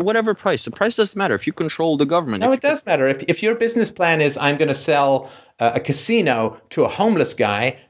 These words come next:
Speaker 2: then that's not a very realistic scenario,
Speaker 1: No, but
Speaker 2: right?
Speaker 1: this isn't a homeless guy. This is the man who controls the government. Like, let's just assume that it's one person. I mean, it can be a group of people. Doesn't really matter.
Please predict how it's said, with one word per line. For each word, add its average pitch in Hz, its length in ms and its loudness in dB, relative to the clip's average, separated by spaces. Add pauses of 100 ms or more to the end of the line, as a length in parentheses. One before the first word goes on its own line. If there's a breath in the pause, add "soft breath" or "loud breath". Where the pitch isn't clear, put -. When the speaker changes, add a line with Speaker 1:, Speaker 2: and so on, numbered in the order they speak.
(100)
Speaker 2:
then 143 200 0
that's 151 240 0
not 127 180 2
a - 20 4
very 120 240 2
realistic 110 460 -2
scenario, 220 300 0
Speaker 1:
No, 147 100 2
but 123 140 0
Speaker 2:
right? 120 80 -4
Speaker 1:
this 170 160 0
isn't 175 260 -2
a 156 40 -6
homeless 127 360 -8
guy. 98 160 -2
This 113 240 -4
is 117 200 -2
the 120 80 -4
man 104 220 0
who 123 160 -2
controls 101 520 -2
the 120 80 -4
government. 143 440 -2
Like, 98 200 -2
let's 156 160 2
just 220 160 -2
assume 156 280 0
that 139 120 2
it's 120 120 -2
one 120 160 0
person. 170 380 -2
I 107 60 0
mean, 123 160 2
it 131 80 -2
can 110 120 0
be 117 120 4
a - 20 2
group 107 220 -2
of 104 100 -8
people. 151 260 -4
Doesn't 131 260 0
really 127 180 -2
matter. - 320 -4